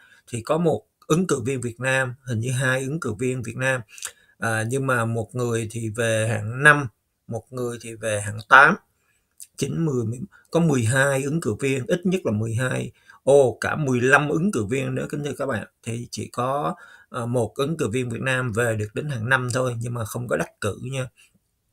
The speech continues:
Rồi bây giờ mình qua đến, ờ, thành phố Garden Grove thì ông, ờ, s-, ờ, đương kim thị trưởng Steve Jones. Ờ, ông này hồi xưa Khải, ờ, nhờ làm chức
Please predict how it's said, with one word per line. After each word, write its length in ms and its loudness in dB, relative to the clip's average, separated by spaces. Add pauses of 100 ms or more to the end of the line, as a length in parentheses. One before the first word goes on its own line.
(400)
Rồi 240 -4
bây 160 -6
giờ 120 -2
mình 220 -4
qua 320 6
đến, 260 0
ờ, 200 2 (380)
thành 180 -4
phố 180 2
Garden 280 2
Grove 340 4
thì 200 0
ông, 420 -2
ờ, 240 0
s-, 200 -4
ờ, 680 -2
đương 220 4
kim 280 2
thị 200 -2
trưởng 280 -4
Steve 340 -2
Jones. 480 -4 (500)
Ờ, 320 0
ông 240 4
này 140 2
hồi 160 -2
xưa 300 2
Khải, 320 -4
ờ, 120 2
nhờ 400 0
làm 360 0
chức 140 2